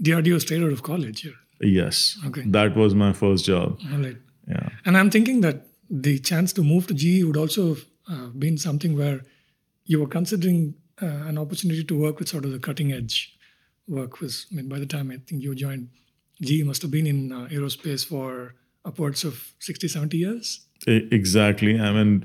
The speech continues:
Speaker 2: uh, if you, at that point in time, if you think about, uh,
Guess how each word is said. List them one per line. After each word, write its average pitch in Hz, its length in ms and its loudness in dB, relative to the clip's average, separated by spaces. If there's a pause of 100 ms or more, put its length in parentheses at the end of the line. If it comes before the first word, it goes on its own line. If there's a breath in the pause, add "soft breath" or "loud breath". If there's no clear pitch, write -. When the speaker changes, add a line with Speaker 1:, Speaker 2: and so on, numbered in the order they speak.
(140)
Speaker 2:
uh, 107 120 0 (100)
if 117 200 2
you, 120 480 6
at 107 200 2
that 113 200 4
point 131 240 6
in 131 120 4
time, 120 160 6
if 117 180 4
you 120 100 4
think 113 260 6
about, 107 600 6 (560 loud breath)
uh, 98 560 4